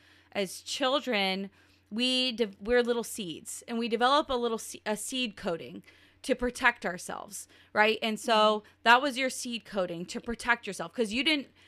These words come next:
Speaker 1: your l-, your mind, even though you were a teenager, your mind didn't know how to compute what was really going on. And so
Speaker 2: Mm-hmm.
Speaker 1: it came out as this self-protected, you're like, "Okay, well, if I'm just strong enough, I'm, if this, this thing, that's what I need to protect myself." And in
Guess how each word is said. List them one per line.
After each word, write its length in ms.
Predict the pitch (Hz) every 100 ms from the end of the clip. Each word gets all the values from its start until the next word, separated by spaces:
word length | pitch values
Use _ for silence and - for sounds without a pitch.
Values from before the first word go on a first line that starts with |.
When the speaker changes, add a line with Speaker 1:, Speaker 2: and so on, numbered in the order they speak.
| _
Speaker 1:
your 300 | 262 311 320
l-, 300 | 269 247 254 -
your 300 | 247 277 269
mind, 520 | 233 262 269 220 233
even 160 | 240 269
though 80 | 262
you 140 | 262
were 40 | 214
a 20 |
teenager, 600 | - 285 262 175 185 220 - - -
your 100 | 294
mind 200 | 294 254
didn't 200 | 247 226
know 160 | 220
how 140 | 214 240
to 60 |
compute 760 | 220 214 - - 311 262 - - - - _
what 280 | 208 208 254
was 180 | 247 208
really 220 | 240 226
going 280 | 214 214 190
on. 360 | 208 294 240 202
And 120 | 196
so 100 | 214
Speaker 2:
Mm-hmm. 80 | 202
Speaker 1:
it 80 | -
came 260 | 262 233
out 380 | 202 226 220 - _ _ -
as 220 | 220 202
this 200 | 220 208 - 220 214 -
self-protected, 680 | 247 226 208 - 208 196 185 _ _ _
you're 100 | 220
like, 100 | 214
"Okay, 300 | 240 254 208
well, 180 | 190 190
if 120 | 196
I'm 180 | 208 202
just 300 | 233 226 -
strong 360 | - 247 254 233
enough, 220 | 190 190
I'm, 140 | 190
if 140 | 190 185
this, 160 | 208
this 220 | - 254 -
thing, 400 | 285 254 202 196 - _
that's 240 | 226 226 240
what 80 |
I 100 | 220 220
need 220 | 214 190
to 80 | -
protect 400 | 196 214 208 190
myself." 460 | 170 - 156 -
And 120 | 196 214
in 340 | 240 254